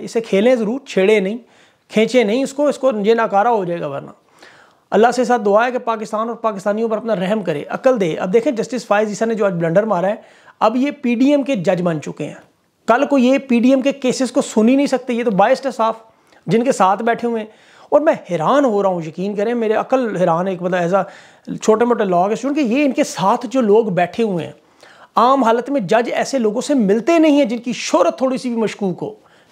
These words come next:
इनके केसेस पर तो दुनिया में किताबें लिखी हुई, फिल्में बनी हुई, उनके साथ बैठे हुए हैं। इसहाक डार के ऊपर, इसके साथ रहा, देखें दाएं बाएं कौन लोग बैठे हुए।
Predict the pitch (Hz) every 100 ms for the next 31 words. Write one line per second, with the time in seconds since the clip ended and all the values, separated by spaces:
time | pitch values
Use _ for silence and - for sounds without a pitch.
0 | _ 220 262 339 339 320 294 285 277 233
1 | 196 190 233 294 320 294 262 254 233 -
2 | 226 202 208 208 233 220 190 170 - -
3 | - _ 175 196 - 151 156 214 208 233
4 | 233 - _ _ _ - 165 180 185 214
5 | 214 262 262 285 - 247 247 _ _ _
6 | 190 - 233 190 226 233 240 233 180 165
7 | 185 233 170 175 196 233 240 233 247 294
8 | 302 247 - 226